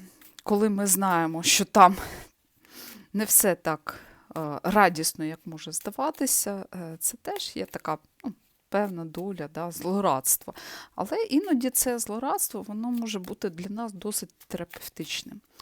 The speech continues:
Так, ну давайте, розслабляйтеся. Я одразу скажу, я не вірю в ту історію, що поки я тасую колоду, я вам так проговорю, ви розслабляєтесь. Е,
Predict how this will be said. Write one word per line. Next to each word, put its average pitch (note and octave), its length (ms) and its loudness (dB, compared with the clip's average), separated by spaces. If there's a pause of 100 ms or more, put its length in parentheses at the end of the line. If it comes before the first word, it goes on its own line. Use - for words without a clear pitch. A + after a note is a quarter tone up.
(1500)
Так, A3 360 0
ну B3 200 2
давайте, G#3 600 4
розслабляйтеся. F3 1080 2 (1300)
Я A#3 220 8
одразу G#3 360 4
скажу, A#3 540 -2
я G3 300 -2
не F3+ 160 -4
вірю F#3+ 240 2
в E3 80 -8
ту F3+ 180 -4
історію, D#3+ 640 -6
що D3 520 -8 (480)
поки E3+ 220 -6
я D#3+ 60 -6
тасую - 340 -6
колоду, C#4+ 440 0
я E3 160 -6
вам D3+ 200 -8
так - 120 -14 (120)
проговорю, G#3 600 -6 (500)
ви G3 140 -2
розслабляєтесь. A#3 1000 -2
Е, D#3+ 460 -4